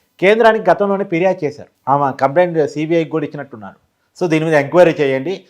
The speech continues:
ఒక ఢిల్లీ లిక్కర్ స్కామ్ని మించిన లిక్కర్ స్కామ్ ఏపీలో జరిగింది అనేటువంటిది. ఆమె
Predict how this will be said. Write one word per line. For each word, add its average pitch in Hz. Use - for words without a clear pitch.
ఒక 165
ఢిల్లీ 202
లిక్కర్ 185
స్కామ్ని 175
మించిన 208
లిక్కర్ 170
స్కామ్ 165
ఏపీలో 151
జరిగింది 131
అనేటువంటిది. 104
ఆమె 151